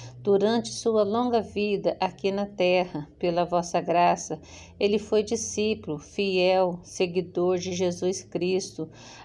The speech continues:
Anuncio incomparável a palavra, testemunho do amor ao pobre, os pequenos, seguindo o exemplo do Mestre.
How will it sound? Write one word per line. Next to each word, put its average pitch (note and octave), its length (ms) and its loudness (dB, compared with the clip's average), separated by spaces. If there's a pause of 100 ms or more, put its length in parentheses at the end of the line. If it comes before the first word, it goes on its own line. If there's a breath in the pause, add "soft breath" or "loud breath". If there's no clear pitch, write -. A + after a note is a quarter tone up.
Anuncio G#3+ 840 0
incomparável A3 1120 4
a F#3 80 4
palavra, F3+ 800 2 (160)
testemunho F#3 840 0
do F#3 220 0
amor F3+ 560 0 (540 loud breath)
ao F#3+ 160 6
pobre, F#3 800 4
os F#3 180 2
pequenos, F3+ 880 -2
seguindo G3 800 0
o G#3 160 2
exemplo G#3+ 640 0
do G#3 140 -2
Mestre. F3+ 720 0